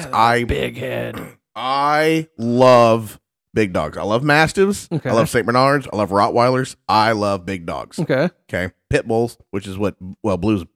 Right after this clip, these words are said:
Speaker 2: Pit Husky mix.
Speaker 1: A cane, oh, the Cane Corso.
Speaker 2: Technically, it's a Cane Corso is how they actually pronounce
Speaker 1: Okay.
Speaker 2: it. But it, it looks like Cane Corso, which is
Speaker 1: Okay.
Speaker 2: what a lot of people call it. So I want one.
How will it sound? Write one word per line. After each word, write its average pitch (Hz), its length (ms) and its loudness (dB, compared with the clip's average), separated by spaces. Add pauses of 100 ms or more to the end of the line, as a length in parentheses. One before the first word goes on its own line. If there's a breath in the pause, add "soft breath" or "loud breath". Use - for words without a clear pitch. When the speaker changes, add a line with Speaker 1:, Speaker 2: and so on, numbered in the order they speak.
(120)
Speaker 2:
Pit - 220 -8
Husky 85 320 -12
mix. - 340 -16
Speaker 1:
A 147 80 -4
cane, 190 640 -6
oh, 139 160 -2
the 117 140 -6
Cane 240 440 -2
Corso. - 500 -8
Speaker 2:
Technically, 214 500 0
it's 147 140 -2
a 135 40 -8
Cane 135 540 0
Corso 85 500 -4
is 80 100 -10
how 101 140 -2
they 90 280 -6
actually 110 260 -10
pronounce 95 380 -6
Speaker 1:
Okay. 143 120 0
Speaker 2:
it. - 60 -12 (720)
But 113 220 0
it, 101 140 -6
it 104 180 -4
looks 95 180 -8
like 85 160 -8
Cane 87 240 -14
Corso, - 420 -14 (200)
which - 180 -8
is 320 60 -2
Speaker 1:
Okay. 156 80 -2
Speaker 2:
what 87 80 -4
a 85 40 -8
lot 78 120 -6
of 71 60 -10
people 67 180 -14
call 73 200 -10
it. - 40 -20 (680)
So 139 280 6
I 135 140 6
want 135 280 4
one. - 180 -10